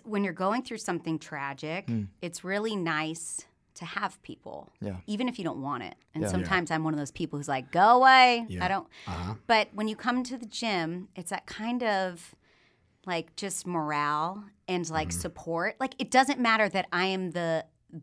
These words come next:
Speaker 1: the weakest or, like, the
Speaker 3: Not the
Speaker 1: slowest.
Speaker 3: Yeah.
Speaker 1: But I'm just saying in
Speaker 3: Yeah.
Speaker 1: general for
Speaker 3: Yeah.
Speaker 1: anybody.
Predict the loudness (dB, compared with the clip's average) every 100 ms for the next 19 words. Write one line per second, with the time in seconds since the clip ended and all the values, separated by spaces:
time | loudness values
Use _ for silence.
0 | _ _ -4 -2 -4 -6 -10 -10 -12 -4
1 | 2 4 4 0 -2 -4 -2 -2 4 8
2 | 8 6 -4 -14 0 2 4 2 2 2
3 | 4 4 6 6 4 2 2 0 2 0
4 | 2 2 0 -2